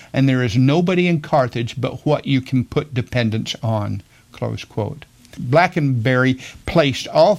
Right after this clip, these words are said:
five defendants in Carthage. His wagon was positioned about a quarter of a mile away from the jail. As the shots rang out, Brackenberry saw the militia running back away from the jail. Brackenberry said that he saw Grover, who said to him,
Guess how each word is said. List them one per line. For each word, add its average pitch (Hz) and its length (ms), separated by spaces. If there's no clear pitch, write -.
five 156 320
defendants 123 600
in 127 120
Carthage. 107 640
His 147 200
wagon 151 420
was 131 140
positioned 135 480
about 139 200
a 139 60
quarter 170 320
of 131 100
a 131 60
mile 135 260
away 131 220
from 120 160
the 117 80
jail. 113 480
As - 140
the - 80
shots - 440
rang 139 320
out, 135 360
Brackenberry 131 720
saw 143 320
the 123 120
militia 135 440
running 131 360
back 147 320
away 143 240
from 143 180
the 127 80
jail. 123 460
Brackenberry 135 640
said 131 460
that 131 120
he 120 60
saw 131 260
Grover, 123 580
who 135 120
said 147 300
to 131 40
him, 139 360